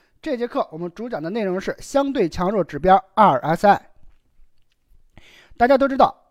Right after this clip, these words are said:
对于我们交易员来说，我们做单的第一步就是判断价格的走势，也就是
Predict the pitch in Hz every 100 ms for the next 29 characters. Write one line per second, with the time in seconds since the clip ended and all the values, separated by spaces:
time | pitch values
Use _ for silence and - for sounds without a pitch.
0 | _ _ 302 320 190 165 247 254 226 208
1 | 190 185 208 202 _ 170 175 - 208 254
2 | 285 196 294 277 294 269 - 202 175 170
3 | - 214 180 185 131 262 143 - 185 196
4 | 156 101 - 226 - - - 160 170 208